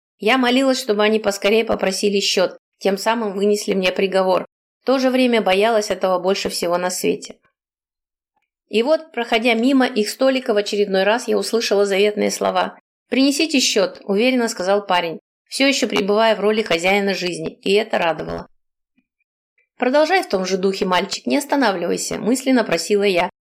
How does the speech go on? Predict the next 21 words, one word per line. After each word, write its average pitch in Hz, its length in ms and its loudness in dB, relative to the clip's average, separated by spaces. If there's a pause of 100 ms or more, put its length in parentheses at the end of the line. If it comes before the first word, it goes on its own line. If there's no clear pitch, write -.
(120)
неся 202 300 0
заветный 196 440 -2
чек, - 220 -2
в - 80 -20
котором 190 380 -2
вместо 190 280 -2
счёта 185 340 -2
на 175 120 0
один 175 240 -4
коктейль 226 360 -2
стояла 170 460 0
цена 175 320 -2
за 190 140 -2
два. 165 340 -4 (580)
Сердце 226 400 -2
колотилось, 214 580 2
как 180 180 -6
сумасшедшее, 185 720 -2
а 175 120 2
руки 208 260 0
дрожали, 196 500 0